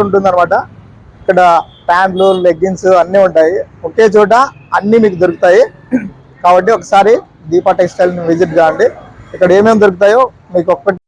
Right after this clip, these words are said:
అనంతపూర్లో ఉన్నటువంటి చాలా బెస్ట్ షాప్, షాప్స్ అయితే మాత్రం మీకు రివీల్ చేయబోతున్నాను. వీడియోస్ అయితే రాను రాను చాలా బాగుంటాయి. కాబట్టి మన ఛానల్ అయితే ఎప్పుడు సబ్స్క్రైబ్లో పెట్టండి. అన్‌లిమిటెడ్ వీడియోస్, అన్‌లిమిటెడ్ స్టాక్స్, అన్‌లిమిటెడ్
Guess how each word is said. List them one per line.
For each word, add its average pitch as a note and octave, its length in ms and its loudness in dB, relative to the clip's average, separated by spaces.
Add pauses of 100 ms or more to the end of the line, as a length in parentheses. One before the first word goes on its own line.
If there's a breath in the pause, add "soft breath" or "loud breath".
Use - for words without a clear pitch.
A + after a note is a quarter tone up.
(240)
అనంతపూర్లో F#3 600 -2
ఉన్నటువంటి F3+ 420 -4 (200)
చాలా E3 240 -6 (180)
బెస్ట్ D#3+ 320 -8
షాప్, E3 240 -6 (460)
షాప్స్ D3+ 340 -6
అయితే D#3 240 -6
మాత్రం C#3+ 300 -6 (220)
మీకు D#3+ 380 -4
రివీల్ D#3+ 280 -2
చేయబోతున్నాను. D3+ 520 -6 (520)
వీడియోస్ F3 400 -4
అయితే E3+ 200 -4 (180)
రాను D#3 240 -2
రాను E3 180 -4 (160)
చాలా D3 300 -6
బాగుంటాయి. C#3+ 340 -8 (640)
కాబట్టి D3+ 320 -4 (280)
మన C#3+ 100 -8 (100)
ఛానల్ D#3 260 -4
అయితే D#3 280 -6
ఎప్పుడు D#3 200 -8 (120)
సబ్స్క్రైబ్లో D3+ 540 -6
పెట్టండి. D3+ 340 -8 (920)
అన్‌లిమిటెడ్ D#3+ 560 -4
వీడియోస్, E3 320 -2 (220)
అన్‌లిమిటెడ్ D3+ 500 -8
స్టాక్స్, C#3 420 -8 (380)
అన్‌లిమిటెడ్ D#3 440 -6